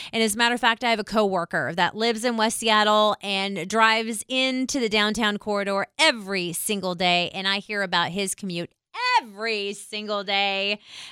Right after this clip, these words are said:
and how it has become absolutely miserable. Surface street traffic, he tries to avoid the backups on ninety-nine into the tunnel, and he jumps down to the surface streets like Alaskan Way or the waterfront, and he goes, "This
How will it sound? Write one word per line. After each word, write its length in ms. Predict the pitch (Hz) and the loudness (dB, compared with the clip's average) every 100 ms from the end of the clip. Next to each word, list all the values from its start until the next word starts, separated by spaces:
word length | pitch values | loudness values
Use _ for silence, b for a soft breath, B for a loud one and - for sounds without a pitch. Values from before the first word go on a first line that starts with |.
| - | -8
and 300 | 208 202 196 | 0 2 2
how 340 | 202 240 247 - | 2 4 4 2
it 140 | 226 | -2
has 320 | 214 214 208 | -2 -2 -2
become 420 | 190 208 196 185 185 - | -4 -4 -2 -2 -2 0
absolutely 760 | 202 208 - 202 185 175 185 | 0 0 -4 -4 -6 -6 -6
miserable. 520 | 190 202 - 170 110 B B - | -4 -4 -4 -6 -8 B B -10
Surface 540 | - - 254 247 269 | -2 4 4 4 0
street 260 | - 240 214 | 0 -2 0
traffic, 460 | 254 226 220 220 | 2 2 2 -2
he 180 | - 247 | -2 -4
tries 400 | - - 208 202 | -4 0 0 2
to 180 | 220 185 | 0 -2
avoid 340 | 180 196 196 | 0 -2 -2
the 60 | 180 | 2
backups 460 | 185 185 185 - | 2 2 -2 -4
on 100 | 185 | -4
ninety-nine 540 | 175 175 175 196 233 233 | 0 0 0 2 2 2
into 220 | 233 220 | -2 -4
the 80 | 214 | -4
tunnel, 440 | 254 220 214 214 B B B | 0 2 4 2 B B B
and 140 | 220 214 | 0 0
he 100 | 185 | 2
jumps 300 | 190 185 - | -2 -4 -2
down 240 | 185 185 | 0 0
to 180 | - 190 | -2 -4
the 300 | 170 165 170 | -2 -4 -4
surface 420 | - 233 226 226 | 0 -2 0 -4
streets 380 | - 220 208 - | -2 0 2 2
like 180 | 190 185 | 0 0
Alaskan 560 | 170 165 180 - 185 | -2 -2 -2 -2 0
Way 460 | 196 220 220 214 208 | 4 6 6 4 2
or 200 | 180 170 | -2 -4
the 140 | 170 | -4
waterfront, 800 | 180 226 226 226 - 220 208 202 | 2 4 4 2 0 0 2 0
and 100 | 190 | -6
he 80 | 185 | -4
goes, 240 | 185 190 | -4 -2
"This 540 | 262 370 453 480 - | 4 6 6 2 -6